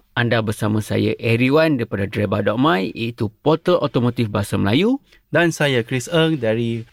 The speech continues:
Speaker 2: portal otomotif bahasa Inggeris, Behind the wheel dot my. Eriwan.
Speaker 1: Yep.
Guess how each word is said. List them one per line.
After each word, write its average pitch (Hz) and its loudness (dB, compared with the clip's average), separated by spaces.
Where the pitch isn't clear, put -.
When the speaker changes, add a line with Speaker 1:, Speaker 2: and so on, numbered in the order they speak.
Speaker 2:
portal 165 0
otomotif 151 0
bahasa 135 2
Inggeris, 131 -2
Behind 131 0
the 123 2
wheel 123 0
dot 110 -2
my. 95 -2
Eriwan. 135 2
Speaker 1:
Yep. 117 -2